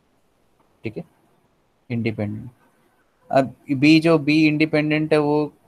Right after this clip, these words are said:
अ, काफ़ी कम concentration में बनता है, अ, in comparison to B dependent,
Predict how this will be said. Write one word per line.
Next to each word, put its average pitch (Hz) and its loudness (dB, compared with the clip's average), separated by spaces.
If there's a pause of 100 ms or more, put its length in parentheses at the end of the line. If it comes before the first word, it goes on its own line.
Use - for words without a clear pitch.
अ, 135 -6
काफ़ी 127 0
कम 135 0
concentration 135 -2
में 131 -2
बनता 123 -2
है, 160 -6 (420)
अ, 123 2
in 127 0
comparison 127 4
to 143 0
B 123 -2 (460)
dependent, 107 -2